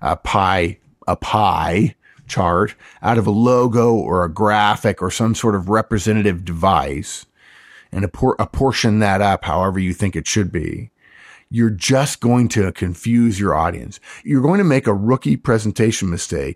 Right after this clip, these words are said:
which is graphics matter. And folks, graphics don't matter. Messages matter, and graphics do a good job of presenting them.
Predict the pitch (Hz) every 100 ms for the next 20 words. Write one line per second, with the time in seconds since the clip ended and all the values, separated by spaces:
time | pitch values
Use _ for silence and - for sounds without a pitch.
0 | - 107 101 107 95 92 - - - 104
1 | 110 107 101 - 110 - 104 87 78 64
2 | - - - - 104 - 113 113 - -
3 | - - 117 107 123 165 170 170 - 95
4 | - 123 120 113 - 95 85 60 60 -
5 | - - 107 113 143 160 - 104 101 104
6 | 73 64 58 80 - - - 113 113 92
7 | 113 117 - 117 - - - - 107 113
8 | 110 95 110 92 101 82 85 101 - -
9 | - 113 - 127 92 127 131 120 101 85
10 | 78 87